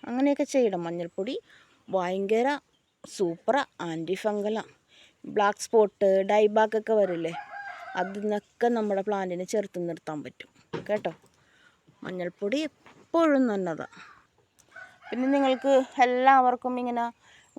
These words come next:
ഒത്തിരി നീളത്തിൽ പോകുന്ന റോസുകളൊന്നും ഇഷ്ടാവില്ല. അപ്പോൾ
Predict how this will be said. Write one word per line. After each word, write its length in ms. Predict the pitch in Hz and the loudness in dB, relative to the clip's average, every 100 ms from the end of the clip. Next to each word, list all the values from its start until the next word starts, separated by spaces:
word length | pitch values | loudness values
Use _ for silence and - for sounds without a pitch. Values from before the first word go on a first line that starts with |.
| 226 226 | -2 -2
ഒത്തിരി 300 | 233 - 240 254 | -2 -2 0 0
നീളത്തിൽ 400 | 247 226 220 220 214 | 2 2 2 -2 0
പോകുന്ന 320 | 220 220 208 | 2 2 0
റോസുകളൊന്നും 600 | 220 208 - 196 190 196 190 | 0 -2 -4 -2 -2 -4 -8
ഇഷ്ടാവില്ല. 540 | - 185 170 165 156 - _ 170 | -2 0 0 -2 -8 -12 _ -20
അപ്പോൾ 240 | - 214 | -6 -6